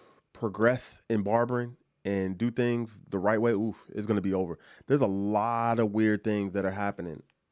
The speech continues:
that are gonna affect people moving forward, uh, as a result of the pandemic and just the nature of what the government's doing and other things like this.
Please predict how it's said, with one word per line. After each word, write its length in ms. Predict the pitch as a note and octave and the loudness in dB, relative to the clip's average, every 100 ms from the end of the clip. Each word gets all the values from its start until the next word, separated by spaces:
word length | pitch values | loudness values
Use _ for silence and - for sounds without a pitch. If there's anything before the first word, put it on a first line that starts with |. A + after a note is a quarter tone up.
| _ _ _ _ - | _ _ _ _ -8
that 140 | A#2 | -4
are 40 | G#2+ | -4
gonna 180 | G2+ | -4
affect 300 | F2+ A#2+ G#2+ | -4 -4 -4
people 440 | - B2+ B2+ B2 B2 _ _ | -2 -2 -2 -6 -8 _ _
moving 300 | A2 A#2+ A2 | 2 4 4
forward, 400 | - A#2 B2 C3 - _ _ _ - | 4 2 2 -2 -8 _ _ _ -6
uh, 220 | A2 F2+ | -4 -2
as 160 | A#2 A2+ | 0 2
a 40 | |
result 300 | G#2+ G#2+ A2+ | 2 4 2
of 80 | G#2 | 2
the 80 | G2 | -2
pandemic 580 | G#2+ G#2 G2 G#2+ G2+ F#2+ | -4 -2 0 -2 -4 -6
and 300 | E2+ D#2+ C#2+ _ _ - - - | -6 -6 -10 _ _ -20 -20 -16
just 160 | - G#2+ | -10 2
the 80 | G#2+ | 4
nature 380 | G#2+ G#2 A2 | 4 4 2
of 420 | G2 F#2+ F#2 E2 _ _ _ _ _ _ _ _ _ _ - - | 2 2 0 -4 _ _ _ _ _ _ _ _ _ _ -16 2
what 160 | A#2 | 2
the 60 | A#2 | 4
government's 400 | A2+ G#2+ G#2 F#2 | 2 2 0 0
doing 260 | G2+ G#2+ | 0 0
and 80 | G2 | 0
other 180 | F#2+ G2 | 0 -2
things 200 | G#2 G2 | -4 -4
like 160 | F#2+ F2 | -4 -4
this. 300 | G2 F#2+ | -4 -6